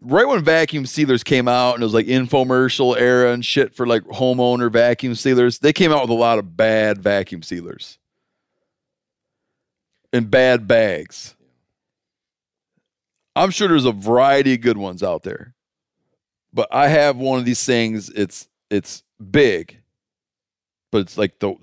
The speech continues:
it's like the Weston Pro Series twenty-three hundred. It's big. I mean, you could put a Nerf football and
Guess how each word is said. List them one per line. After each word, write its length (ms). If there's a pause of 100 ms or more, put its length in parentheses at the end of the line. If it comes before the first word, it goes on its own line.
it's 200
like 160
the 80
Weston 800
Pro 360
Series 480
twenty-three 560
hundred. 320
It's 160
big. 380 (1080)
I 40
mean, 120
you 60
could 80
put 140
a 20
Nerf 240
football 600
and 260